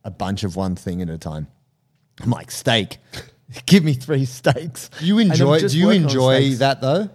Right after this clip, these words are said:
Speaker 1: Yeah, I do.
Speaker 2: I think
Speaker 1: I
Speaker 2: you've, I think
Speaker 1: fucking
Speaker 2: you're
Speaker 1: love
Speaker 2: unique
Speaker 1: it.
Speaker 2: in that way. I mean, a lot of people
Speaker 1: No,
Speaker 2: like
Speaker 1: no, no. I, what, my, so,
Speaker 2: I'm like, "Damn," like, just sitting there eating a pile of meat,
Speaker 1: so
Speaker 2: you're
Speaker 1: my
Speaker 2: like,
Speaker 1: good, my
Speaker 2: "Delicious."
Speaker 1: good, my good friend,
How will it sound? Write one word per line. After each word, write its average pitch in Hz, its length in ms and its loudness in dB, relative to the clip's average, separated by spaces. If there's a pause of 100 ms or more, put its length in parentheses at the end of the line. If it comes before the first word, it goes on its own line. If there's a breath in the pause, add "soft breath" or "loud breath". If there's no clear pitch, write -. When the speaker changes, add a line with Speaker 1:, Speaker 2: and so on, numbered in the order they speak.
Speaker 1:
Yeah, 214 140 4 (1000)
I 131 100 4
do. 139 320 2 (140)
Speaker 2:
I 139 80 -4
think 190 180 0
Speaker 1:
I - 40 -4
Speaker 2:
you've, 180 180 -2 (120)
I - 60 -2
think 165 200 0
Speaker 1:
fucking 156 40 0
Speaker 2:
you're 190 220 2
Speaker 1:
love - 160 2
Speaker 2:
unique - 160 0
Speaker 1:
it. - 0 -
Speaker 2:
in 135 80 -2
that 117 160 -2
way. 113 100 -4
I 202 140 -2
mean, 175 280 0 (320 soft breath)
a 185 40 -20
lot 185 100 4
of 139 100 0
people 117 280 0
Speaker 1:
No, 254 140 4
Speaker 2:
like 233 100 6
Speaker 1:
no, 190 40 2 (140)
no. 165 60 -10
I, 170 80 0
what, 170 260 -4
my, 165 220 -4
so, 139 360 -2
Speaker 2:
I'm 147 120 0
like, 151 160 2
"Damn," 175 220 2
like, 156 180 4
just 175 180 2
sitting 160 280 2
there 135 140 4
eating 135 200 2
a 110 40 -2
pile 127 300 0
of 113 80 -4
meat, 135 220 -2
Speaker 1:
so 151 80 6
Speaker 2:
you're 139 80 4
Speaker 1:
my 143 80 6
Speaker 2:
like, 131 100 2
Speaker 1:
good, 160 300 0
my 131 140 -2
Speaker 2:
"Delicious." 127 340 -2
Speaker 1:
good, 127 80 -18
my 120 100 0
good 123 240 -6
friend, 110 460 0